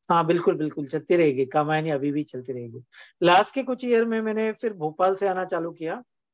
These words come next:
but फिर भी वो काफी cumbersome था, क्योंकि सागर से भोपाल मेरे ख्याल से एक दो तीन घंटा वो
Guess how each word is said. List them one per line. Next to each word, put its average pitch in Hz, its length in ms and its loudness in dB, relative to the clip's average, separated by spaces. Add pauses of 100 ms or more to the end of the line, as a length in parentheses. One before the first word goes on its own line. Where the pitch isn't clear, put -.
(180)
but 202 120 4
फिर 214 200 2
भी 285 140 4
वो 277 80 2
काफी 254 400 0
cumbersome 214 520 -2
था, 143 140 -6
क्योंकि 185 720 -4
सागर 170 380 0
से 208 200 0
भोपाल 185 420 2 (500)
मेरे 180 100 -4
ख्याल 196 140 2
से 202 180 0
एक 190 140 -4
दो 170 160 -4
तीन 202 240 -8
घंटा 185 440 2
वो 175 520 -2